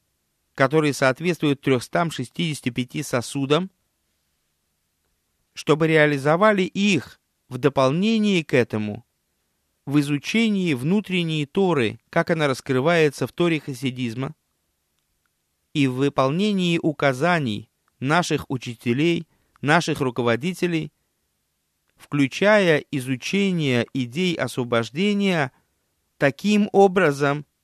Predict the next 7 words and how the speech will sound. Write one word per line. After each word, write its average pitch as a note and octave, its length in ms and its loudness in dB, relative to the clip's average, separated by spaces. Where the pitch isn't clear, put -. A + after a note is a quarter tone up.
чтобы D3+ 340 2
это C3+ 260 2
раскрыло C3 720 0
сердце, C#3+ 720 -2
глаза A#2+ 600 2
и C3 180 -4
уши, B2 520 -4